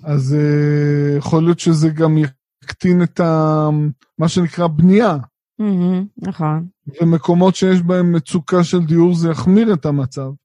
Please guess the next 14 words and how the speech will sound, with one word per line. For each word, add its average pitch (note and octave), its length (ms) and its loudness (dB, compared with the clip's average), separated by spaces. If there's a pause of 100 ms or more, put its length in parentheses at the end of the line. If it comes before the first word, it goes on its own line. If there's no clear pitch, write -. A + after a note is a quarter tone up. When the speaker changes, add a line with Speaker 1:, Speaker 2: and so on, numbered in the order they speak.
(220)
Speaker 2:
נכון. D3+ 280 -6
Speaker 1:
ואז D#3+ 160 2
זה F3 100 0
בעצם F#3 760 2
ישמר F3 640 2
את G#3 60 0
מחירי G3 460 0
הנכסים, G3 680 -2
או G#3 200 0
ידחוף F#3 320 -4
אותם F#3 300 -4
טיפה F3 340 -8
כלפי F3 400 -8
מעלה, D3+ 300 -4